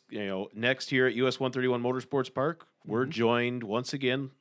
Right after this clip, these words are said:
Speaker 1: live with Kyle Riley and Jake Hodge from S F G Promotions to talk about the, the Summer Nationals presented by F T I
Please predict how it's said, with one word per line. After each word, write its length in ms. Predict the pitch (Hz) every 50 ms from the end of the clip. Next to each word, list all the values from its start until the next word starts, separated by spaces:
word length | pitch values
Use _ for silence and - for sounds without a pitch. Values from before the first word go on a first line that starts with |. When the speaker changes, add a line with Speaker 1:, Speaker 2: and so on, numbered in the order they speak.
| _ -
Speaker 1:
live 500 | 92 92 95 104 104 107 120 131 127 -
with 300 | 110 98 95 92 _ -
Kyle 320 | - 113 107 110 113 107
Riley 400 | 107 107 107 110 113 120 131 123
and 100 | 98 87
Jake 280 | 85 113 113 117 - -
Hodge 320 | 101 107 113 123 131 -
from 220 | - 92 87 82 - - - - - - -
S 200 | - 127 131 -
F 140 | 151 143 135
G 160 | - 139 139
Promotions 600 | 135 - 131 120 120 127 139 147 - - 180 165 -
to 80 | -
talk 260 | - - 120 123 123 -
about 300 | 131 127 127 127 127 -
the, 180 | 101 95 95 - _ -
the 120 | - 90
Summer 320 | 82 - - 135 131 127 120
Nationals 460 | 117 113 123 127 - - 156 151 139
presented 320 | - - 92 107 110 117
by 160 | 113 113 110 113
F 160 | 120 117 -
T 180 | - 120 113
I 280 | 120 135 135 107 85 -